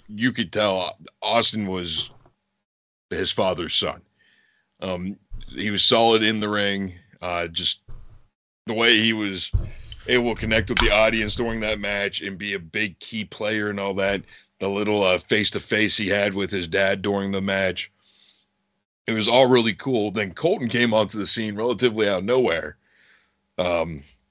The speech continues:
he just ended up being on Dynamite one week. But he, too, he has this, has the skill set. So I think it's exactly where you're at, where,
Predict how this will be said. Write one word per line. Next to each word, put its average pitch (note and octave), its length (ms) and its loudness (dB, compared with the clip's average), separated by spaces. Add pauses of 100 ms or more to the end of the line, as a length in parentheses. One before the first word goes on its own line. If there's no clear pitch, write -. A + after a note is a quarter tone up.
(400)
he C3 100 2
just A#2 180 4
ended A#2 200 6
up G2+ 60 2
being A2+ 220 2
on F#2 160 -4
Dynamite G2 520 -4
one E2+ 200 -10
week. E2 360 -12
But G#2 240 -2 (200)
he, C3 400 2
too, A#2+ 500 4
he G2 360 -6 (720)
has A2 200 0
this, A2+ 300 -2
has C3 260 2
the B2 80 -2
skill D#3 280 0
set. - 280 -6 (1300)
So A#2+ 260 -2
I C3+ 160 4
think D3 260 0
it's A#2+ 160 -6
exactly A#2+ 520 -2
where A2 140 -8
you're A#2 200 -4
at, G#2 180 -2
where, G2 380 -2